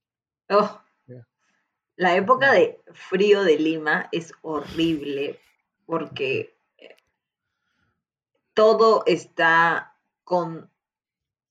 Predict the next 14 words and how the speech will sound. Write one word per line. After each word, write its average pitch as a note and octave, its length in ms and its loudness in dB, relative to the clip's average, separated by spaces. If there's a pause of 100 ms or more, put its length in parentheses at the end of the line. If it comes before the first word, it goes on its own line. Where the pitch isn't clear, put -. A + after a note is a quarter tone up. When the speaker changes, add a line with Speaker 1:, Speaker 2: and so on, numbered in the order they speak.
(160)
Speaker 1:
¿cómo C4+ 220 -4
se B3+ 80 -4
llama? A3+ 220 0
Esas A3+ 200 -4
nubecitas, G3 760 -4
pero D#3+ 180 -2
no F3+ 80 -6
es G3 120 -10
humedad, D#3+ 380 -4
¿cómo G3 200 -14
se F#3+ 120 -12
llama? D#3+ 160 -16
Con F#3 480 -2
ni-, F#3 160 -8